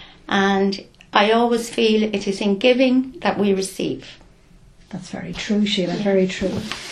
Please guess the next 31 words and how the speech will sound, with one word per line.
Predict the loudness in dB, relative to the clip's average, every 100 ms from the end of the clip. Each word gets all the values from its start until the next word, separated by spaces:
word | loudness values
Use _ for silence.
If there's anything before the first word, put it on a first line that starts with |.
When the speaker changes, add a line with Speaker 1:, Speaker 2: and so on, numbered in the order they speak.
| -16 -18 -18 -10 4
Speaker 2:
You | 6 8
are |
synonymous, | 6 6 8 8 6 4 4 -2 2
I | 4
suppose, | 6 6 6 0 2
foremost | 6 8 8 6 6
with | 4 4
first | 6 6 4 4
aid | 6 6 6
training | 6 8 8 8
and | 6
C | 6 4 4
P | 4 6
R | 6 4
training. | 2 2 2 0 -10 -16 -18 -20 -20 -20 0
What | 4 4
generated | 6 8 8 6 6
that | 4
particular | 4 4 4 6 6 6 4 2 4
enthusiasm, | 4 8 8 8 8 6 6 4 2 0 2
and | 4
how | 6 6
important | 6 6 6 6 8
is | 6 6
it, |
do | 4
you | 2
feel, | 4 4
in | 4
the | 4
community? | 4 4 4 -4 -10